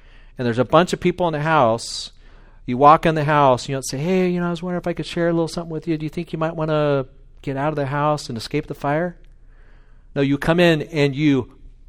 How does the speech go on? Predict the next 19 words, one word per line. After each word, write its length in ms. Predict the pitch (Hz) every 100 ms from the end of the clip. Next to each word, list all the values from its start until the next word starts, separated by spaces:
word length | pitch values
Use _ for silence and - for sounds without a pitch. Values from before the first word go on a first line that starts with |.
| -
herald 600 | - 143 220 220 196 143
it. 300 | 117 95 - - - - -
It's 180 | 156 131
good 460 | 113 156 202 175
news. 380 | 185 202 147 107
There's 200 | 151 160
a 60 | 160
path 500 | - 202 185 127 139
right 260 | 156 180
here. 320 | 139 190 175
We 140 | 127 156
can 220 | - 147
get 200 | 143 135
out 320 | - 156 190 190
of 160 | 151
this 180 | 143 131
burning 400 | 107 143 175 202
down 220 | 190 190
house. 340 | 160 135 131